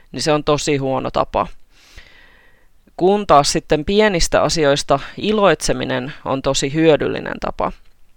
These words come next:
Eli kannattaa korvata tää edellinen tapa tällä paremmalla, hyödyllisemmällä tavalla. Ja transurfingissa ajatellaan näin, että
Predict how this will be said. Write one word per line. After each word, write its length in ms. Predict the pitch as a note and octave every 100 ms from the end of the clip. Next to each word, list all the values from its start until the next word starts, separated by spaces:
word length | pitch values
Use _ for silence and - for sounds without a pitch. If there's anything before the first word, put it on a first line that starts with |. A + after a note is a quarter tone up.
| _ - - _ _ - - - -
Eli 200 | D3 C#3+
kannattaa 480 | D#3+ E3 E3 - D3+
korvata 500 | F3 F#3+ F#3 D3 C#3 -
tää 180 | C#3 C3+
edellinen 480 | D3+ D#3 C#3 C3
tapa 360 | C3+ C3+ - C3+ -
tällä 220 | C#3 C3
paremmalla, 600 | C#3 D3+ F3+ G3+ G#3+ A#3+ G#3
hyödyllisemmällä 800 | D3 D3 D#3+ E3+ E3+ E3 E3 E3
tavalla. 440 | E3+ E3 E3 E3+ - - - - - - - - - - _ - _ _ _ _ _
Ja 180 | C#3+ C3+
transurfingissa 960 | - E3+ F#3+ - F#3+ - D#3+ D#3 - D#3
ajatellaan 520 | E3+ D#3+ D3+ D3 C#3+
näin, 260 | D#3 D#3+ D3+
että 300 | - C3+